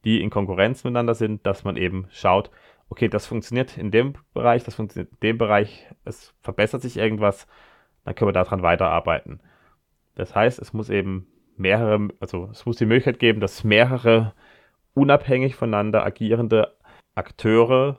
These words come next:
auf das gleiche Problem reagieren. Das muss sozusagen Möglichkeit, möglich sein, dass eben verschiedene, äh,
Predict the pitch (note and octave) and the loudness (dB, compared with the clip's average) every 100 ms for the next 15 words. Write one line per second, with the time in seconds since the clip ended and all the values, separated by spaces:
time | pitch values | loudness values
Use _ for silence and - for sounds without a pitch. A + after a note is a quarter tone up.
0 | _ G2 - - - F2+ G2+ A#2 - G2 | _ -12 -12 -12 -2 0 0 -2 -6 -8
1 | F2 E2+ E2 F#2 - _ F2 E2 D#2+ D2 | -6 -6 -6 -8 -16 _ -6 -4 -6 -10
2 | D2+ _ _ _ _ _ _ _ G#2+ G#2+ | -12 _ _ _ _ _ _ _ -6 -6
3 | - _ _ _ - _ G2+ A2+ G#2+ G2 | -12 _ _ _ -20 _ -6 -4 -2 0
4 | F#2+ F#2+ F2+ G2 - F#2 - - _ _ | 0 -2 -6 -8 -8 -8 -8 -14 _ _
5 | G2 - G2+ F2+ D#2+ - F2+ F#2+ F#2+ C#3+ | -10 -10 -8 -6 -8 -8 -8 -8 -6 -4
6 | C#3 C3 B2+ - _ _ _ _ _ _ | -2 -2 -4 -6 _ _ _ _ _ _
7 | G2 F2+ | -6 -6